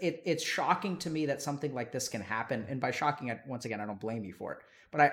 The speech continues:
I think it's just, it speaks to how big of a problem this is, that you can be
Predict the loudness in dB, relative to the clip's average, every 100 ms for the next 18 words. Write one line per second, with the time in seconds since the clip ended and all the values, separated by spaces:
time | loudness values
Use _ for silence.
0 | 6 2 2 0 2 0 0 -4 -2 0
1 | 2 2 2 0 4 4 4 2 2 2
2 | 2 -2 -2 0 0 0 -2 0 0 0
3 | 4 4 2 -10 -6 2 4 4 0 0
4 | 2 2 4